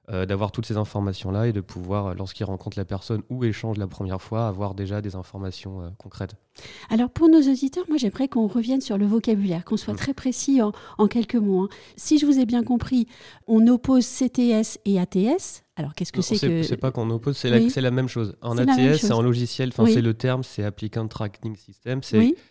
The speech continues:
Speaker 1: c'est la gestion, la suivi des candidatures pour une entreprise. Donc c'est un logiciel de recrutement. Et en C T S, c'est pas encore un terme qui existe, donc c'est pour ça qu'on,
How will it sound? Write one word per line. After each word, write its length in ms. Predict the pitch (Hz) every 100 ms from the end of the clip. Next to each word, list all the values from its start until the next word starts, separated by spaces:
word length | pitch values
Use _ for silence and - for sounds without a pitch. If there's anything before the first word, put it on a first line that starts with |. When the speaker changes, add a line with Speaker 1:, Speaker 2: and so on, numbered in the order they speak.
| _ _ _ _
Speaker 1:
c'est 240 | - 117
la 140 | 117 117
gestion, 380 | 131 - 143
la 100 | 139
suivi 400 | 113 - 120 120
des 140 | 135 113
candidatures 640 | 117 117 113 107 131 135
pour 200 | - 127
une 60 | 120
entreprise. 480 | 113 117 104 104 92
Donc 180 | 110 -
c'est 60 |
un 60 | 110
logiciel 380 | 107 110 117 117
de 80 | 110
recrutement. 500 | 107 - 110 98 87 _ _ _ _
Et 160 | 110 110
en 100 | 107
C 180 | - 123
T 140 | -
S, 180 | 123 147
c'est 140 | 98
pas 80 | -
encore 240 | 127 139 123
un 80 |
terme 220 | 117 120 110
qui 100 | 113
existe, 260 | 110 120
donc 120 | 107
c'est 100 | 95
pour 180 | - 90
ça 160 | - 110
qu'on, 420 | - 98 92 92